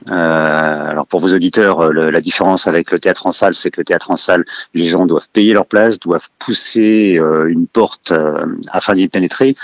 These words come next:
Moi, je vais au plus près des gens. En fait, mon but dans la vie, c'est de faire du, du, du spectacle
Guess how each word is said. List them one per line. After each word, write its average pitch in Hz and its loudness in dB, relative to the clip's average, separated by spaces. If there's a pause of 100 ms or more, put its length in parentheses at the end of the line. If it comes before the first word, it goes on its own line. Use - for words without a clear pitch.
(300)
Moi, 107 2
je 101 0
vais 104 2
au 104 2
plus - -2
près - 0
des 98 2
gens. 90 0 (160)
En - -8
fait, - -2
mon 90 2
but 90 0
dans 101 2
la 92 4
vie, 120 2
c'est - -2
de 90 -2
faire 90 0
du, 82 -2
du, 76 -12
du 87 -8
spectacle 120 0